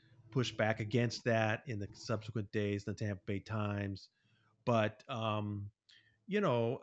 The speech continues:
uh, th-, I think part of the issue is that Scientology has been there now for so long and is such a presence there, people sort of have adapted to that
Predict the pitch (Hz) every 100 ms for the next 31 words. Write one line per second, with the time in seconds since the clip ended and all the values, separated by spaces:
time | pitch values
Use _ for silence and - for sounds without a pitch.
0 | 131 131 123 120 120 123 - 139 127 _
1 | - 143 - 190 180 - 139 180 165 -
2 | 147 175 - 127 120 127 107 - 113 -
3 | 135 135 139 131 135 120 117 113 98 123
4 | 135 147 107 95 95 92 98 - 92 -
5 | 117 135 147 101 90 87 107 - _ _
6 | _ _ - 117 107 101 - 123 - -
7 | - 127 120 113 101 - 101 101 - 120
8 | 117 110 - 107 101 98 95 _ _ _
9 | _ - 110 104 104 - 131 107 127 175
10 | - 107 - 85 82 80 110